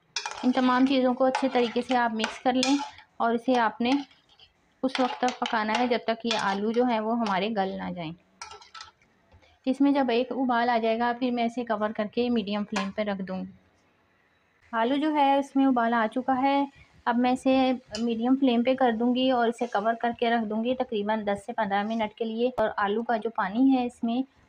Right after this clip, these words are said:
वो मैंने उसी में dry करना है, इसको, अ, ज़ाया नहीं करना।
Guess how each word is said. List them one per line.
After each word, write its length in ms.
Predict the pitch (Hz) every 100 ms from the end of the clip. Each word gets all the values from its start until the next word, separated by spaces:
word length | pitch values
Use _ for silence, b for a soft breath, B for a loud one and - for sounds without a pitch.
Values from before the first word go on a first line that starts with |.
| 220
वो 140 | 233
मैंने 300 | 233 220 240
उसी 280 | 254 233 240
में 180 | 220 208
dry 220 | 208 185
करना 280 | 196 190 196
है, 200 | 214 240
इसको, 440 | 202 - 220 226
अ, 460 | 233 _ _ - 214 208 202
ज़ाया 340 | 196 208 196 196
नहीं 240 | 202 202
करना। 380 | 190 180 170